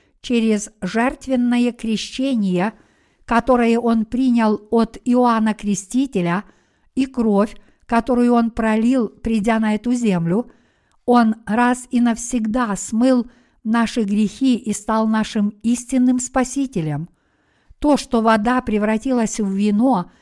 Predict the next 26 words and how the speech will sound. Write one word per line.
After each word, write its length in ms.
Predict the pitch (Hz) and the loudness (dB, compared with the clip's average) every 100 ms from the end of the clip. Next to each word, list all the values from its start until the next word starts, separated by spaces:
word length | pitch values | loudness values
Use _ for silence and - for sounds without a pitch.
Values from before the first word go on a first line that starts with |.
| _ _ | _ _
в 80 | - | -4
сегодняшнем 640 | 247 254 233 233 - 233 | 2 2 2 0 0 -2
чтении 560 | - - 254 240 233 226 | -4 -4 0 2 2 0
Писания 800 | 233 208 - 254 277 202 190 196 _ _ _ | -2 -4 -4 -2 0 2 0 -4 _ _ _
говорит 400 | 214 240 240 240 | 0 2 2 0
о 120 | 214 | -6
том, 280 | - 277 262 | 0 0 0
что 200 | - 226 | -2 -2
Господь 540 | 214 220 - - 285 | 0 -2 -4 -2 -2
взял 320 | 208 190 262 262 | -2 -2 0 0
на 120 | 233 | 0
себя 480 | 240 220 233 240 - _ _ - | -2 -2 -2 -2 -8 _ _ -4
ваши 440 | 180 247 254 294 | 0 0 0 -4
и 200 | 285 240 | -2 0
мои 260 | 247 240 233 | 2 2 2
грехи 520 | 226 254 - 190 170 - _ _ _ | 0 -2 -2 -2 -2 -8 _ _ _
раз 340 | 208 247 240 | 0 2 2
и 60 | 233 | 0
навсегда 640 | 214 196 - 208 208 262 262 | 0 -2 -4 -4 -2 -4 -2
через 380 | 240 226 214 | -2 -2 -4
крещение, 920 | - 214 202 - 254 277 214 185 208 - _ _ _ - | -6 -6 -6 -4 -4 0 0 0 -2 -6 _ _ _ -6
принятое 680 | 247 269 226 208 214 208 | 0 2 2 0 0 0
им 420 | 202 - 247 302 - | 0 0 0 0 -2
от 180 | 233 240 | -4 0
Иоанна 460 | 254 247 214 208 202 | 2 2 2 0 0
Крестителя – 880 | 220 214 - 269 262 175 165 180 | -4 -4 -4 -6 -2 -2 -2 -4